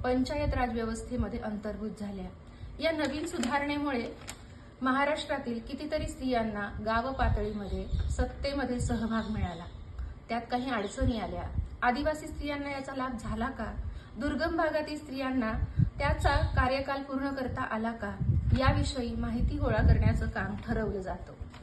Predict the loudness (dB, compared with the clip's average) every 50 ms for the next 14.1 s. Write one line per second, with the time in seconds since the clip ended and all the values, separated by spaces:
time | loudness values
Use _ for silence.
0 | -10 -10 -10 -10 -4 -2 -2 0 2 2 0 2 0 -2 0 0 0 0 0 0
1 | 0 2 2 2 0 0 0 0 -2 -4 -4 -2 -2 -2 -2 -4 -4 -4 -4 -4
2 | -4 -2 0 2 2 4 4 2 2 2 0 -2 -2 -2 0 0 0 0 -2 -4
3 | -6 -6 -6 -4 -2 -2 -2 -2 -2 -2 -4 -6 -6 -6 -6 -8 -8 -6 -2 0
4 | 0 0 0 -6 -10 -10 -8 -6 -6 -6 -6 0 2 4 4 4 4 2 2 0
5 | 0 0 -2 -2 -2 -2 -4 -4 -4 0 2 4 4 6 4 4 2 -2 -4 -10
6 | -14 -14 -12 -8 -4 -2 0 0 2 2 2 2 4 4 4 4 2 2 0 0
7 | 0 0 0 0 -2 -2 -2 -2 0 -2 -2 -2 -4 -6 -6 -8 -10 -10 -10 -8
8 | -8 -8 -8 -8 -4 -4 -4 -2 -2 -2 -2 0 0 2 0 0 0 0 0 0
9 | -2 -4 -6 -8 -4 -2 -2 -2 0 -2 -2 2 4 4 4 4 2 0 -2 -2
10 | -2 0 2 4 4 4 4 4 2 2 -2 -2 -2 -2 0 0 0 0 0 -2
11 | -2 0 0 0 0 -2 -4 -6 -8 -12 -16 -18 -18 -16 -14 -8 -4 -4 -2 -4
12 | -4 -4 -2 -2 0 0 0 0 0 0 0 0 0 0 0 -2 -4 -4 -4 -6
13 | -6 -6 -6 -6 -8 -10 -12 -12 -12 -8 -4 -2 0 0 0 -2 -4 -4 0 6
14 | 8